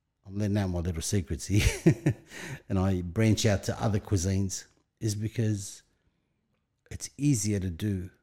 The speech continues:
Italian, although I'm not Italian, or Japanese, um, than it is doing another Gibran. Because what would destroy me is when people go to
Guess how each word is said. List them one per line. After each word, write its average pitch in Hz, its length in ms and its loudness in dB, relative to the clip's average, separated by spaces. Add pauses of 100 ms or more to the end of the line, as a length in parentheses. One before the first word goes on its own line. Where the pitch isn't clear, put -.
(140)
Italian, 104 720 -2 (520)
although 98 280 0
I'm 95 160 4
not 98 260 0 (420)
Italian, 98 640 -2 (460)
or 90 460 -2 (180)
Japanese, 95 840 -2 (800)
um, 90 360 -4
than 107 200 0
it 92 120 2
is 95 180 2
doing 92 300 0
another 85 360 -2
Gibran. 78 500 -12 (1600)
Because 87 580 -4 (1400)
what 123 160 -2
would 92 180 -4 (320)
destroy 104 500 -2
me 101 340 0
is 87 140 -4
when 92 140 -4
people 90 340 -8
go 98 240 -4
to 85 240 -6